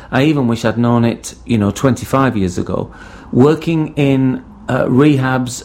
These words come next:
and so on, you could see how, based on observation, which is all we had in those days, we, we were onto the tail of this thing. You know, we did understand the idea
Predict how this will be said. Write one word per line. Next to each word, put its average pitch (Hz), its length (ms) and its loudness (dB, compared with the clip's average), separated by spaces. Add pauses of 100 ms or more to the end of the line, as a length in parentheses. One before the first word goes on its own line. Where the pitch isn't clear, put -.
and 120 160 0
so 120 240 0
on, 120 300 0
you 165 240 4
could 165 200 -2
see 208 420 2
how, 127 240 2
based 147 420 0
on 175 100 -2
observation, 127 840 0 (1000)
which 135 160 0
is 127 120 0
all 147 160 4
we 131 100 2
had 120 160 0
in 110 120 -2
those 98 200 -2
days, 82 380 -4 (960)
we, 156 480 2 (280)
we 156 140 6
were 156 140 4
onto 185 240 2
the 175 120 0
tail 156 460 2
of 117 120 -4
this 110 200 -4
thing. 107 240 -2
You 117 60 4
know, 131 100 2
we 127 140 2
did 160 280 2
understand 135 1040 -4 (140)
the 123 140 2
idea 120 680 0